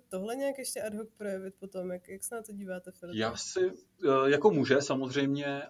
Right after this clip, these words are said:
Speaker 2: ale já si myslím, že ty lidi, eh, že my se jako adaptujeme velice jako
Speaker 1: Hmm,
Speaker 2: dobře, jo,
Speaker 1: hmm.
Speaker 2: lidstvo. Eh, takže já bych to, na tohle, na tohle bych, eh, bych sázel trošku víc,
Speaker 1: Mhm.
Speaker 2: protože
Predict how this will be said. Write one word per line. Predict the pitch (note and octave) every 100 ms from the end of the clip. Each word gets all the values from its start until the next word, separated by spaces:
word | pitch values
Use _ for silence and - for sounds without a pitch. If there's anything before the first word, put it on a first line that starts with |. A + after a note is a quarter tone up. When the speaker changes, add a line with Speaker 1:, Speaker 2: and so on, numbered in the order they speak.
| _
Speaker 2:
ale | B2 B2+ C3+ C#3 C#3+ C#3+ D3+ -
já | C#3
si | A#2 E3
myslím, | E3 F3+
že | F3
ty | F#3+
lidi, | F3 E3+ F#3 F3+ E3+
eh, | C#3 C3+ C#3 D3
že | D#3+
my | D#3
se | G#3
jako | G3 A3
adaptujeme | - E3+ - C3 F#2 G2
velice | A2+ B2 F3+
jako | D#3 F#3+
Speaker 1:
Hmm, | G#3
Speaker 2:
dobře, | G#3 G#3 G3
jo, | G#3+ G#3+
Speaker 1:
hmm. | A2+
Speaker 2:
lidstvo. | G#2+ - G#2 G2 - C#3+
Eh, | B2 A#2 A#2 A#2 A#2 - _
takže | - A2 C#3+
já | C#3+
bych | D3+ -
to, | - D3 - _ _ _ _ _ _ _ _ -
na | B2
tohle, | B2 D3 D#3 D#3
na | C#3
tohle | C#3+ D3+ D#3+
bych, | E3 D#3 -
eh, | D3 D3
bych | D3+ D3+
sázel | - D#3 D3 E3
trošku | - - G3
víc, | B2+ - -
Speaker 1:
Mhm. | - _ _ _
Speaker 2:
protože | - G#3+ G#3+ - D#3+ E3 D#3+ D#3+